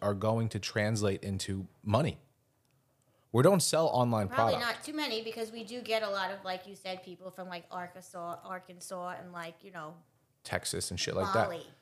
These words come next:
Speaker 1: So I, I can see, like, at some point there's gonna be a lot of value in our Instagram. 'Cause if we, if we, Planet Pooch makes a product, at your,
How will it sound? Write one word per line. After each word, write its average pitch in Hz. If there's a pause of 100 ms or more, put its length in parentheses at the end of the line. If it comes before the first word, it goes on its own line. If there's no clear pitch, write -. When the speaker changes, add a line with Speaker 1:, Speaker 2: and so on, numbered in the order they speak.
(240)
Speaker 1:
So - (540)
I, 127
I 139
can 156
see, 180
like, 127
at 117
some 139
point 135
there's 104
gonna 113
be 101
a 95
lot 90
of 85
value 92
in 90
our 85
Instagram. 73 (500)
'Cause 123
if 131
we, 170
if 143
we, 175
Planet 135
Pooch 135
makes 117
a 107
product, - (1500)
at 104
your, 117